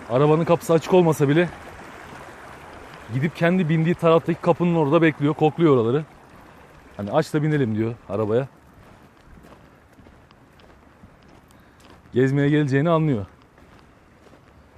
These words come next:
Bir de bazı kelimeler var, Azap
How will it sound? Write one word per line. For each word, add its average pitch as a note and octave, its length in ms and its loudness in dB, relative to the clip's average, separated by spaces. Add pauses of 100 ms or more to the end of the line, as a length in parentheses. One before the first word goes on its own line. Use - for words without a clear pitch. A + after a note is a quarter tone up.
(1500)
Bir A2+ 40 -6
de C3+ 100 2
bazı C#3+ 260 2
kelimeler E3 400 0
var, C#3+ 200 2
Azap B2+ 300 0